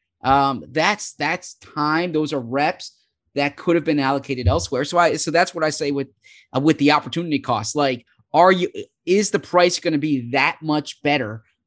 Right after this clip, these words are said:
in five weeks that you're willing to pay that opportunity cost?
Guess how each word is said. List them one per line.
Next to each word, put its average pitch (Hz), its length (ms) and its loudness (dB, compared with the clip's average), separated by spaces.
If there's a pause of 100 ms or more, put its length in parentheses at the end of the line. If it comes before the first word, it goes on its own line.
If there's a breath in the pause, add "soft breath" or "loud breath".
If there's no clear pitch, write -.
in 151 200 4
five 143 420 2
weeks 143 380 -2
that 131 80 -4
you're 151 260 -2
willing 143 480 -2
to 131 80 -4
pay 127 400 -2
that 120 160 -8
opportunity 120 540 -8
cost? - 420 -16